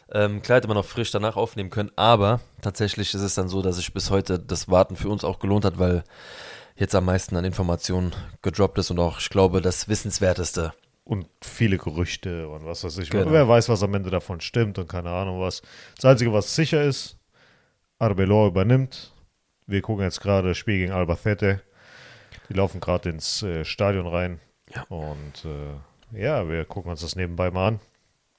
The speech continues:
Speaker 2: Und mal schauen, was da bei rumkommt.
Speaker 1: Genau. Warum kam's denn aber überhaupt dazu? Ähm, tatsächlich ist es so,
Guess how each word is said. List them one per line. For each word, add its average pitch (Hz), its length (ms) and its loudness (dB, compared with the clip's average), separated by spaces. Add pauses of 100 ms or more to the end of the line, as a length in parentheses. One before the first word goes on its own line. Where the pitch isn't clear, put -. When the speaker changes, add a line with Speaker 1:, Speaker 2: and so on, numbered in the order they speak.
(800)
Speaker 2:
Und - 260 -18
mal 87 100 -6
schauen, 98 300 -2
was - 180 -6
da 104 260 2 (100)
bei 127 100 6
rumkommt. 113 640 2
Speaker 1:
Genau. 139 320 0 (180)
Warum 139 360 6
kam's 202 260 6
denn 185 100 8
aber 131 140 8
überhaupt 113 300 6
dazu? 98 440 -2
Ähm, 113 600 -2 (680)
tatsächlich 135 340 -4
ist 127 100 -2
es 123 100 -2
so, 139 200 2